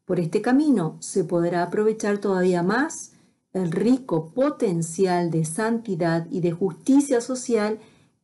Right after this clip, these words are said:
que encierra la mística popular". Entonces también, eh, a la mística popular le atribuyen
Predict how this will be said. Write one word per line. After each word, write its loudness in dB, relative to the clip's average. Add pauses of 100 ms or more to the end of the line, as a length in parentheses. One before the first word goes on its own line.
que 2
encierra 2
la 0
mística -2
popular". 0 (480)
Entonces -2
también, 0 (400)
eh, 2
a -2
la 2
mística -2
popular 0
le 0
atribuyen -2